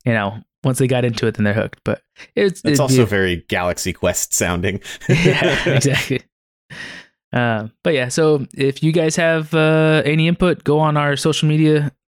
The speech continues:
Speaker 1: Uh, was that Facebook, Instagram, Twitter, all that good stuff, the geek freaks podcast dot com, and just let us know what you think would be a good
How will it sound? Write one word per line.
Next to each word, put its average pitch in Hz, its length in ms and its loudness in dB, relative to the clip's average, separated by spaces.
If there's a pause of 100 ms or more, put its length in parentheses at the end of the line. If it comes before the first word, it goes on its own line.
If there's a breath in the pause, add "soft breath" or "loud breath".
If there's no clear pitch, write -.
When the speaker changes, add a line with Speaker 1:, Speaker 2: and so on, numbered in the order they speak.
(140)
Speaker 1:
Uh, 127 300 -4
was 117 120 -4
that 110 160 -4
Facebook, 139 460 -2 (120)
Instagram, 131 540 -4
Twitter, 131 460 0 (560 loud breath)
all 143 140 0
that 135 80 0
good 131 120 -2
stuff, 127 220 -2
the 135 80 -8
geek 135 160 2
freaks 131 180 -2
podcast 131 840 -2
dot 131 200 -2
com, 131 380 0
and 135 360 2
just - 140 -8
let 147 160 2
us 135 140 -2
know 139 320 2 (640)
what 127 400 0
you 139 220 2
think 131 500 -4 (100)
would 131 200 -2
be 127 260 2
a 123 100 0
good 123 540 -2